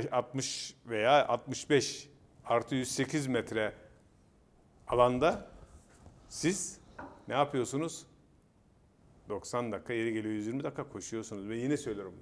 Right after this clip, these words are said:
nabzın yüz seksen, iki yüz olduğu başka meslek grubu yok. Başka bir şey söyleyeceğim. Futbolun dışında hiçbir yan etkisi bu kadar olan bir meslek grubu yine yok.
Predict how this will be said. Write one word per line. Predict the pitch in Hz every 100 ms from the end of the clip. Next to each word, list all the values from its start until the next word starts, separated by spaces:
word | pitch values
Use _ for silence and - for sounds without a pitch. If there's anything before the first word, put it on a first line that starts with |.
| 98
nabzın | 110 113 139 185 - -
yüz | 113 110
seksen, | - 113 143
iki | 117 113
yüz | 151
olduğu | 170 127
başka | 107 - 135
meslek | 120 - -
grubu | 139
yok. | 202 220 - - - - -
Başka | 139 - 196
bir |
şey | 143
söyleyeceğim. | 120 120 110 104 98 - - - - - - - -
Futbolun | - - - 139 139 147 185 196
dışında | 143 143 123 107 92 - - - - - - - - - - - - - - - - -
hiçbir | - 214 - - 127 110 104
yan | 120 175
etkisi | 180 - - 117 - - 117
bu | 135 -
kadar | 156 139
olan | 123 127 170 147
bir | 143 143 - - -
meslek | 139 135 156 143
grubu | 143
yine | 143 135
yok. | 104